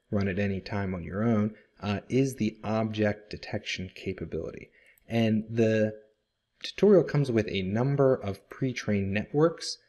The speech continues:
that you can load on the Nano, uh, that are downloaded when you download the repo. The one that we will mainly be using, uh, is the S S D MobileNet V two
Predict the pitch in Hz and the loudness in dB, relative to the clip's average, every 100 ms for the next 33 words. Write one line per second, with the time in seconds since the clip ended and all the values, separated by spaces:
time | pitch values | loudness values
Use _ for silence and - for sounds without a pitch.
0 | _ _ - 110 101 117 117 113 104 107 | _ _ 0 0 2 -2 0 2 4 4
1 | 113 120 - 110 104 107 107 113 113 - | 6 4 2 2 4 4 4 2 0 -2
2 | - - 85 92 98 98 - 104 104 107 | -14 -10 -4 0 2 0 2 2 4 4
3 | 107 110 107 - 98 98 95 101 101 101 | 4 4 0 -2 -2 -2 -2 -2 0 0
4 | 98 90 101 117 - - 69 - _ _ | -2 -4 -2 -2 -2 -8 -8 -12 _ _
5 | - 123 202 254 165 104 104 120 139 143 | -2 2 4 6 4 2 0 2 4 4
6 | 120 117 101 113 113 113 107 107 104 110 | 4 4 2 0 2 2 0 0 2 0
7 | 110 117 123 - _ - 98 - 101 - | 2 0 0 -8 _ -8 -6 -4 -6 -4
8 | 95 - 110 113 123 113 - - 107 110 | -8 -6 -2 0 2 2 0 -6 -2 0
9 | 113 117 - 104 104 107 104 107 107 95 | -2 -4 -2 0 2 2 2 2 -2 -10
10 | 98 104 104 - - 110 131 147 | -4 -2 -2 -4 -2 2 2 0